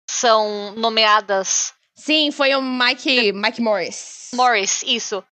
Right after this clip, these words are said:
Speaker 2: Mike
Speaker 1: Depois
Speaker 2: Morris.
Speaker 1: de Zou e Zunisha. Então,
Speaker 2: Sim,
Speaker 1: ai,
Speaker 2: sim.
Speaker 1: sei lá, véi.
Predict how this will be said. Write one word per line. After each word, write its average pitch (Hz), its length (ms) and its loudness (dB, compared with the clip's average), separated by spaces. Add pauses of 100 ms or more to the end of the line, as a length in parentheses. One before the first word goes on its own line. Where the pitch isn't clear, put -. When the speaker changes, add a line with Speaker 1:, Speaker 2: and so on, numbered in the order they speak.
(160)
Speaker 2:
Mike 214 160 2
Speaker 1:
Depois 247 160 2
Speaker 2:
Morris. - 140 -2
Speaker 1:
de 240 80 -2
Zou 226 400 2
e 220 80 -4
Zunisha. 214 680 -2 (200)
Então, 233 380 0
Speaker 2:
Sim, 208 400 0 (320)
Speaker 1:
ai, 226 420 2
Speaker 2:
sim. 170 60 -4
Speaker 1:
sei 233 180 0
lá, 208 260 2
véi. 196 380 0